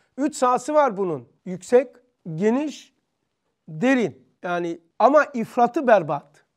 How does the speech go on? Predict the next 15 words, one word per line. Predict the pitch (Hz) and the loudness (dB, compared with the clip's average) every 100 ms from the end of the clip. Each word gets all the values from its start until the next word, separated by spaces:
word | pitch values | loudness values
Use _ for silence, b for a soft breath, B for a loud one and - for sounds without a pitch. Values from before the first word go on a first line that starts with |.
| _ _ _ _ _ _ _ _ _ | _ _ _ _ _ _ _ _ _
Yani | 185 185 | -10 -4
tevehüm | 202 214 254 254 | -2 0 -2 -4
ifrattadır | 180 220 214 240 208 214 | -6 -6 -4 -6 -6 -6
değil. | 220 220 151 - _ _ _ _ _ | -4 -4 -6 -12 _ _ _ _ _
Tevehüm | - 185 233 254 233 | -6 -2 0 0 0
hem | 240 | -2
ifrat | 247 - 240 254 | -4 -4 -4 -4
hem | 247 | -6
tefrit | 247 226 240 | -8 -10 -6
hem | 247 | -6
vasıt | 233 - 233 | -6 -8 -6
var. | 208 156 b b | -6 -6 b b
Zaten | - 196 226 | -8 -6 -4
gelecek | 208 175 156 | -4 -4 -10
şimdi. | - 151 190 | -14 -16 -16